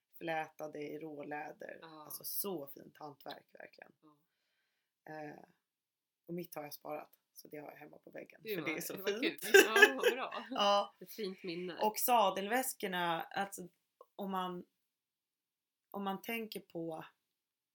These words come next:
Speaker 1: eller så här, i U S A så är det ju ganska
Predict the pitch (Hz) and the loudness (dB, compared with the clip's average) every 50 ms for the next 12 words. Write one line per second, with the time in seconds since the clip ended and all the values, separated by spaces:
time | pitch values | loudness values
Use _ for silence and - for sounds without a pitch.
0 | _ _ _ _ _ _ _ - 180 185 180 - 180 180 160 - - - _ _ | _ _ _ _ _ _ _ -6 -4 -4 -2 -2 -2 -2 -2 -4 -6 -8 _ _
1 | _ _ _ _ _ _ _ _ _ _ _ _ _ 208 214 208 208 208 - - | _ _ _ _ _ _ _ _ _ _ _ _ _ 4 4 4 4 4 2 4
2 | - 202 - - - 151 - - - 165 156 151 151 156 160 160 160 - 175 151 | 4 6 4 4 2 2 -2 -2 -2 0 -2 -2 -4 -4 -6 -6 -6 -6 -6 -6
3 | 147 147 - - - - - - - - | -4 -6 -6 -6 -4 -6 -6 -4 -4 -6